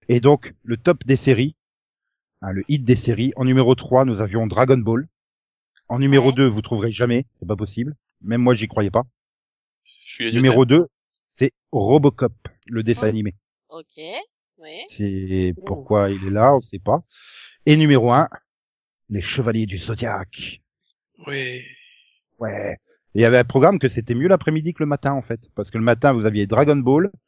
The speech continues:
Speaker 1: Lamu, Robocop, Sherlock Holmes et les Turbo Rangers.
Speaker 3: Je suis
Speaker 2: Mm.
Speaker 3: pour.
Speaker 1: Et l'après-midi, vous aviez Dragon Ball,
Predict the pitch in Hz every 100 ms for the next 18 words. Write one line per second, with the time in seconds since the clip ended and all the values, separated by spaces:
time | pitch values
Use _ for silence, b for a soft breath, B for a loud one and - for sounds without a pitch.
0 | _ _ _ 120 139 139 139 180 _ 98
1 | 110 151 143 139 165 - _ - 170 147
2 | 127 135 120 _ - 139 123 120 104 107
3 | 113 101 135 190 160 _ _ _ _ _
4 | - 139 - 147 185 _ _ _ _ _
5 | _ _ _ 147 139 127 135 131 127 190
6 | 151 120 117 139 - _ 135 123 165 147
7 | 127 143 170